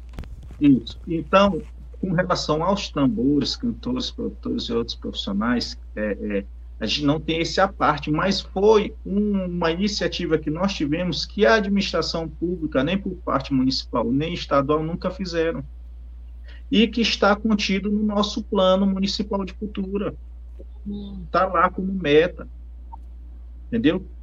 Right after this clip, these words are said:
Speaker 1: Qualquer gestor que se aprofundar no plano municipal, ele já dará um retorno de imediato para o segmento cultural.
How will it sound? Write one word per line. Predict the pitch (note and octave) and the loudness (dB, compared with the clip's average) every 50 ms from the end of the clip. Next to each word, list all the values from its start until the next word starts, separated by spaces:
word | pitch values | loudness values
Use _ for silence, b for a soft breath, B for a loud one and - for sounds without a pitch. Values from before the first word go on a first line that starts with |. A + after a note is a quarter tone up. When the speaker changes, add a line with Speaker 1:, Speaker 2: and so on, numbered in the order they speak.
| - - - - - - - - - - - - - | -16 -16 -16 -16 -16 -16 -16 -16 -16 -16 -16 -4 2
Speaker 1:
Qualquer | G3+ F#3+ F#3 F#3 F#3 - G#3 A3 A#3 A3+ | 4 4 4 4 4 4 8 8 8 8
gestor | A#3 A#3+ A#3 A3+ A3 - - - - E3 E3+ F3 F3 E3 C#3 - - - - - - - - - - - - - - - - | 10 8 8 8 8 4 -2 -2 0 0 2 2 4 2 2 0 -2 -6 -14 -14 -16 -14 -14 -14 -14 -14 -14 -16 -16 -16 -4
que | - D#3 D3 D#3 D#3 - - - - - - | 0 2 2 2 2 -2 -8 -14 -16 -14 -12
se | - - - C#3 | -8 0 0 0
aprofundar | B2+ - - - G3 G#3 G3+ - - G#3 F#3+ F3 D#3+ C3+ C3 A#2+ A#2 - - - - - - - - - - | 0 0 -2 -2 -2 -2 -2 -2 -2 -2 -2 -2 0 2 4 4 4 2 0 -4 -10 -14 -16 -16 -16 -6 -4
no | - B2+ | -4 -4
plano | - - - A#2 A#2 A#2 | -2 -2 -2 0 2 2
municipal, | A2+ A2 G#2+ A2 A2+ - - - A2+ - - D3 D#3 E3+ F3+ - - - - - - - - - - - - - - - - - | 2 2 0 0 -2 -2 -4 -6 -8 -2 0 2 2 2 0 -2 -6 -8 -12 -16 -16 -16 -16 -16 -16 -16 -16 -16 -16 -16 -14 -6
ele | - E3 F3+ F#3+ G3 | -2 0 2 2 2
já | - - F#3+ F#3+ G3 F#3 - - | 2 4 4 4 4 2 0 -4
dará | D3 C#3+ C#3+ D3 E3+ E3 F3 F#3 F3+ G3 G#3 | -6 -6 -2 2 4 4 6 6 4 4 4
um | G#3+ | 4
retorno | - G3 G#3 G#3+ - F#3+ F#3+ G3 G3 F#3+ | 4 4 2 2 2 0 2 2 2 2
de | - G3+ A3 | 2 2 2
imediato | G#3+ G#3 G#3 G3+ G3 - - G#3+ G3 F#3 F3+ F#3 F#3+ F#3 - - - - - - - - - - | 2 2 2 0 0 0 2 4 6 6 6 6 4 0 -4 -10 -14 -16 -16 -16 -16 -16 -8 0
para | - F#3 F#3 | 0 2 2
o | F#3 | 2
segmento | - - F#3+ F3+ F3+ F#3 F#3+ F#3 - | 0 -2 -4 -2 -2 -4 -4 -4 -6
cultural. | G3 - G#3+ G3+ G3+ E3+ E3 E3+ F#3 | -6 -4 -2 0 0 2 2 0 0